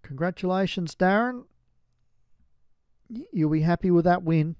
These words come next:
Oh, the jockey had a look around there too to make sure he was home. And that's a nice win. That angle's deceiving.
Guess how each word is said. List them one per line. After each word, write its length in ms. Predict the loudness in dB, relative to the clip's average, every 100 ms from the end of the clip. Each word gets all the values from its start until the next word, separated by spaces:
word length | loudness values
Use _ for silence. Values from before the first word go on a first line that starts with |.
| -18 _ _ _ _ _ -6
Oh, 220 | -2 0
the 80 | -2
jockey 360 | -2 -4 -2
had 140 | -2 -2
a 40 |
look 180 | -2 -4
around 320 | -6 -4 -4
there 140 | -6 -8
too 260 | -4 -2
to 80 | -2
make 220 | -4 -10
sure 280 | -10 -4 -2
he 100 | -2
was 100 | -2
home. 360 | -2 -2 -4 -8 _ _ _ _ _ _ _ _ _ _ _ _ _
And 240 | -14 -12 -10
that's 240 | -12 -12
a 80 | -10
nice 440 | -8 -8 -8 -12
win. 240 | -14 -14 -16 _ _ _ _ _ _ _ _ _ _ _ _ _ _ _ _ _ _ _ _ _ _ _ _ _ _ _ _ _ _ _ -16
That 100 | -12
angle's 380 | -10 -8 -10 -10
deceiving. 680 | -16 -8 -4 -4 -4 -10